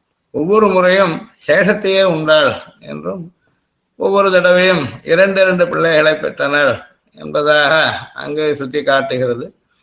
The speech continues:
அந்த எட்டு பெயர்களுக்கு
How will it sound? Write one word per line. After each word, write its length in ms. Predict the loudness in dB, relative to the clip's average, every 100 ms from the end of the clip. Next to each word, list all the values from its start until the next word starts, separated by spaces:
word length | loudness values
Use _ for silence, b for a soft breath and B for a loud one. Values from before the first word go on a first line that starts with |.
| _ _ _ _ _ _ _
அந்த 300 | -14 -6 0 2 2 -2 -12 _ _ _ _ _
எட்டு 360 | -6 -6 -4 0
பெயர்களுக்கு 720 | 4 4 4 4 2 0 0